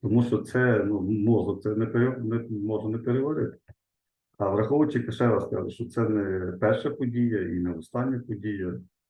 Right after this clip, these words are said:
то, а ми говорили, м, вчора я почав говорити про яди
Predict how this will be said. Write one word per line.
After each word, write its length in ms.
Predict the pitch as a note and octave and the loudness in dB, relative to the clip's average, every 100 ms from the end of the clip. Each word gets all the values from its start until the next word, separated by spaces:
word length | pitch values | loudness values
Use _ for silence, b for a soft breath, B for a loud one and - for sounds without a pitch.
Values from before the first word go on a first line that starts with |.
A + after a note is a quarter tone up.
| _ - | _ -6
то, 420 | G2 F#2 F2+ F2+ A#2+ - | -4 -2 -2 -4 -4 -4
а 160 | F#2 F#2+ | -4 0
ми 180 | A2+ G#2 | 2 2
говорили, 680 | G#2+ G#2+ G2+ G2 F#2+ F2+ - _ - - | 2 2 0 -2 -4 -6 -10 _ -20 -12
м, 580 | A2 A#2+ A#2+ A#2+ - F#2+ | -10 -8 -10 -10 -12 -8
вчора 280 | A2+ G#2 G2 | -2 -2 -2
я 80 | F#2 | -6
почав 260 | - G#2+ | -6 -4
говорити 360 | F2+ G2 F#2+ - | -4 -4 -6 -8
про 180 | - G2 | -6 -2
яди 560 | G2+ A#2+ A#2+ C3+ - | 0 0 0 -2 -4